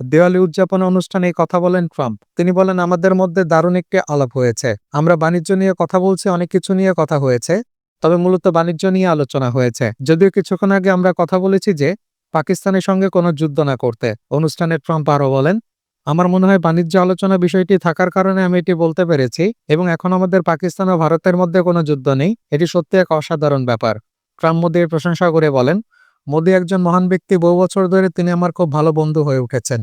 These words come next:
আর যুক্তরাষ্ট্রের প্রেসিডেন্ট আরও জানান, মোদি রাশিয়া ইউক্রেন যুদ্ধের অবসান ঘটাতে আগ্রহী। তিনি বলেন,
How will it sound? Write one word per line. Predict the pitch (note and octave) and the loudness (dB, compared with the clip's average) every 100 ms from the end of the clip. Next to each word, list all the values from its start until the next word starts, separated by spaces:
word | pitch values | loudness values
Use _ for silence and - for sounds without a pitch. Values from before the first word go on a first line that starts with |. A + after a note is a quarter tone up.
| - | -4
আর | B2+ | -4
যুক্তরাষ্ট্রের | C3 C#3 F#3 F#3 F3 G3 | -2 -2 0 0 0 -2
প্রেসিডেন্ট | F3 F#3 - F#3 F#3 | -2 -2 -2 -2 2
আরও | D#3+ E3+ | 2 2
জানান, | D#3 C#3+ D#3+ A3 - C#3 | 0 0 -2 -2 -6 -4
মোদি | D#3 F3+ | 0 2
রাশিয়া | E3 D#3 F#3 | 2 2 2
ইউক্রেন | F#3 - G3 F3+ | 2 2 0 0
যুদ্ধের | F3 E3 F3+ | -2 2 2
অবসান | E3 E3+ F#3+ F3 | 2 0 -2 -2
ঘটাতে | F3 F3+ E3+ | -2 -2 -2
আগ্রহী। | C#3 B2+ A#2+ G#2+ - | -2 -2 -2 -4 -6
তিনি | - C#3 | -4 0
বলেন, | C3+ C3 | 2 0